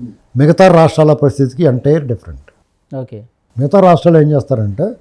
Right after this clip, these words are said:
Speaker 1: ఆ ప్రభుత్వాలు ఉపాధి కల్పించడానికి పన్నుల రూపంలో ఆదాయం కోసం కొన్ని పరిశ్రమలని, పెట్టుబడుల్ని ఆహ్వానిస్తారు, ఎంకరేజ్ చేస్తారు.
Speaker 2: ఓకే.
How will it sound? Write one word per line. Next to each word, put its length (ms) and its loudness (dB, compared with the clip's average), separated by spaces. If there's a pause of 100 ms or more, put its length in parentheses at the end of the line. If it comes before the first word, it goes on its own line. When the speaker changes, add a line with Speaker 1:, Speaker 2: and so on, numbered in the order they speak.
(360)
Speaker 1:
ఆ 60 4
ప్రభుత్వాలు 680 0 (800)
ఉపాధి 380 4
కల్పించడానికి 760 -2 (460)
పన్నుల 260 2
రూపంలో 520 0
ఆదాయం 480 0
కోసం 360 -12 (500)
కొన్ని 200 2
పరిశ్రమలని, 880 -2 (160)
పెట్టుబడుల్ని 520 -2
ఆహ్వానిస్తారు, 760 0
ఎంకరేజ్ 420 0
చేస్తారు. 560 -12
Speaker 2:
ఓకే. 320 -14